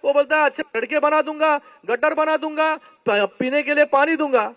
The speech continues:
अरे, उसके आगे भी हमारी जिंदगी है, उसके आगे भी हमारे बच्चों के लिए अच्छी शिक्षा मिलनी चाहिए, अच्छी व्यवस्था चाहिए। तो अच्छी व्यवस्था करने का काम शिवसेना के माध्यम से यहाँ पर हुआ है, इसलिए आने वाले समय में इस अंबरनाथ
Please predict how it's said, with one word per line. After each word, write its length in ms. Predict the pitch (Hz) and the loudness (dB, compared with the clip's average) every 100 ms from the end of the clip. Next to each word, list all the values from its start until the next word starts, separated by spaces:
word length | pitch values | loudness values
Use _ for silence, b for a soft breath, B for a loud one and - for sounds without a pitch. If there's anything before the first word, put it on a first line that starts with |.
| b b | b b
अरे, 140 | - 320 | -4 -2
उसके 280 | 294 - | -4 -2
आगे 360 | 302 254 247 311 | 0 2 0 -2
भी 100 | 320 | 0
हमारी 320 | 302 285 311 | 0 2 -2
जिंदगी 440 | 269 294 320 311 320 | -6 -4 -4 0 2
है, 460 | 285 269 262 - - | 4 4 0 -8 -10
उसके 240 | 240 285 | -4 2
आगे 380 | 269 254 254 320 | 4 4 2 0
भी 100 | 320 | 0
हमारे 300 | 302 285 302 | 2 2 2
बच्चों 300 | 277 269 320 | 2 0 -4
के 120 | 285 | -4
लिए 100 | 302 | -2
अच्छी 240 | 277 - | -2 -2
शिक्षा 340 | 330 - - 311 | -8 -6 -4 -2
मिलनी 240 | 311 302 | -4 -6
चाहिए, 460 | 311 277 277 269 247 254 B B | 0 2 4 4 4 0 B B
अच्छी 280 | 226 262 311 | -4 0 2
व्यवस्था 420 | 254 320 339 330 | 4 2 2 0
चाहिए। 520 | 320 294 269 247 233 | 0 0 4 4 4
तो 340 | 220 _ - 254 | -2 _ -2 0
अच्छी 280 | 190 262 | 0 -2
व्यवस्था 380 | 220 220 254 262 | -2 2 2 2
करने 300 | 254 233 247 | 0 0 2
का 140 | 254 240 | 2 0
काम 400 | - 254 311 277 | 0 2 2 0
शिवसेना 480 | - 254 277 262 | -4 -2 2 2
के 140 | 269 262 | 2 0
माध्यम 380 | 208 214 254 247 | -2 0 2 4
से 140 | 254 | 4
यहाँ 200 | 226 240 | 4 2
पर 180 | 247 226 | 2 2
हुआ 300 | 175 240 220 | 4 4 4
है, 220 | 185 170 - B B | 4 0 -4 B B
इसलिए 320 | 220 269 294 | -8 0 2
आने 220 | 269 233 | 4 4
वाले 220 | 247 254 | 4 4
समय 340 | 247 220 285 294 | 4 2 2 2
में 260 | 254 214 - b b | 0 -4 -8 b b
इस 260 | - 311 269 | 0 2 2
अंबरनाथ 440 | 254 269 262 285 | 2 2 4 2